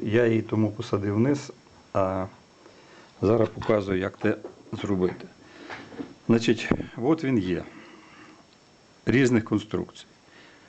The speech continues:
От в цього отакі фіксатори бокові, оці от стойки. От. З кожного боку по, по дві, разом чотири на кожному вимикачі.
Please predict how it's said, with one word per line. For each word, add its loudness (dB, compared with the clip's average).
От 0
в -10
цього 2
отакі 0
фіксатори -2
бокові, 0
оці -2
от -6
стойки. -2
От. -10
З -20
кожного 2
боку 0
по, -6
по 0
дві, 0
разом -2
чотири -2
на -6
кожному -4
вимикачі. -6